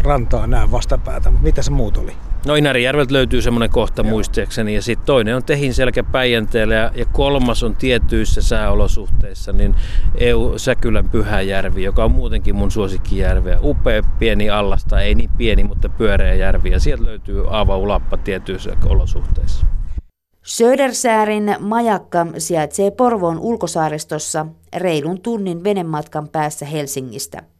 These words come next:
Speaker 3: Majakka on rakennettu vuonna tuhatkahdeksansataakuusikymmentäkaksi. Se automatisoitiin tuhat yhdeksänsataaviisikymmentäseitsemän ja sammutettiin lopullisesti tuhat yhdeksänsataakahdeksankymmentäyhdeksän.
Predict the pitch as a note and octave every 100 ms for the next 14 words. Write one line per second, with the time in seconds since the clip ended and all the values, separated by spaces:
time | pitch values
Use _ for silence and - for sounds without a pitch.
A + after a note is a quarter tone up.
0 | _ _ _ - - _ D#3+ F3 F#3+ F#3
1 | E3+ D3 E3 G3 G#3 F#3+ D#3+ D#3+ E3 E3
2 | E3 E3 E3+ E3+ G#3 G#3+ E3 D#3+ E3+ E3
3 | G3+ G3+ G3 D#3 D#3 E3 E3 A3 A3 -
4 | E3+ - _ _ - - F#3+ F#3 E3 D#3+
5 | E3 E3 D#3 D#3 D3+ D3+ E3+ D#3+ F#3 E3+
6 | D#3+ D3+ D#3 D#3 F#3 E3 D#3+ D3 D#3 -
7 | B3 A3 E3+ D#3+ D#3 _ _ _ - E3+
8 | E3 D#3+ G#3 D3+ C#3 F#3+ G3 A#3 A3+ A3
9 | G3+ E3+ D#3+ D#3+ E3 D3+ D3 - D#3 D#3
10 | E3 D3 C3+ C#3 C3+ - D3 C3 - B2
11 | B2 B2 - - B2+ A#2+ - - -